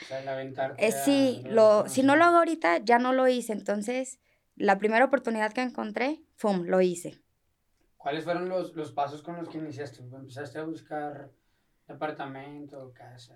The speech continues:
Speaker 2: Sí, te digo que primero fue así como que algo compartido,
Speaker 1: Ok.
Speaker 2: y después de ver que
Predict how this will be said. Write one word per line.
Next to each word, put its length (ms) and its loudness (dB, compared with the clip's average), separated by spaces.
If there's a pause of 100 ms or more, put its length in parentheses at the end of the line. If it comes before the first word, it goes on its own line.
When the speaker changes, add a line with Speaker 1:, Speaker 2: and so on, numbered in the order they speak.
Speaker 2:
Sí, 200 8
te 100 4
digo 160 6
que 120 0
primero 380 4
fue 120 2
así 140 -2
como 240 2
que 80 2
algo 260 2
compartido, 760 0 (180)
Speaker 1:
Ok. 220 -20
Speaker 2:
y 120 0
después 360 6
de 80 2
ver 220 2
que 320 0